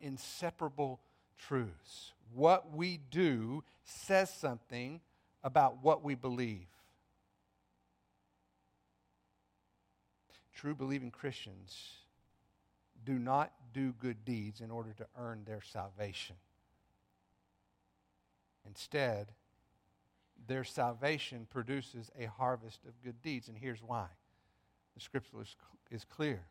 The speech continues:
God prepared good works ahead of time so that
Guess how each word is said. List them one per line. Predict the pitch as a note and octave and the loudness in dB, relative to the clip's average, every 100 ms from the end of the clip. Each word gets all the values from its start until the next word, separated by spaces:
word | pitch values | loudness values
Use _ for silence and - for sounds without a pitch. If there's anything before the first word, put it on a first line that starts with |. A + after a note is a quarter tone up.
| _ _ _ _ _ _ _ _ _ _ _ _ _ _ _ A2 | _ _ _ _ _ _ _ _ _ _ _ _ _ _ _ -4
God | B2 C3+ C3+ - | 6 8 8 4
prepared | B2+ - C3 A2+ A2 A2 | -14 -4 -2 -2 -6 -4
good | A#2+ G#2+ | -4 0
works | A2 G#2+ - - - _ | 0 0 -2 -16 -20 _
ahead | A2+ E2 A2+ F#2+ | -8 -8 -8 -12
of | - | -14
time | - - - _ _ _ _ _ _ _ _ _ _ _ _ _ | -16 -18 -20 _ _ _ _ _ _ _ _ _ _ _ _ _
so | - - C3+ B2+ | -14 0 2 4
that | A#2+ A2+ | 2 0